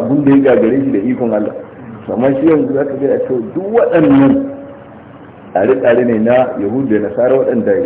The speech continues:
musulmai suka zaunu a kai a zamanin mu ne yanzu. Yawa, har ma a iya samun mutum ya zo ya ta muku lecture,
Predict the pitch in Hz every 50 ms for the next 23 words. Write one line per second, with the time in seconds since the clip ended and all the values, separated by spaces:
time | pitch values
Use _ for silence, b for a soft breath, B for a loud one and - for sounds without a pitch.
0 | - - - - - - - 110 110 110 117 123 123 - - 131 120 120 135 135
1 | 135 - 135 135 110 98 107 104 107 113 131 151 - - - - - 139 139 139
2 | - - - - - - - - - - - - - - - 113 107 127 139 135
3 | 127 117 117 113 110 104 101 98 95 92 90 - - - - - - - - -
4 | - - - - - 101 101 95 - - - - - 135 147 151 156 165 160 -
5 | 185 - 151 151 - 139 143 135 131 117 107 110 - 131 127 104 - 135 131 117
6 | - - 143 165 160 - 170 143 139 - - - - -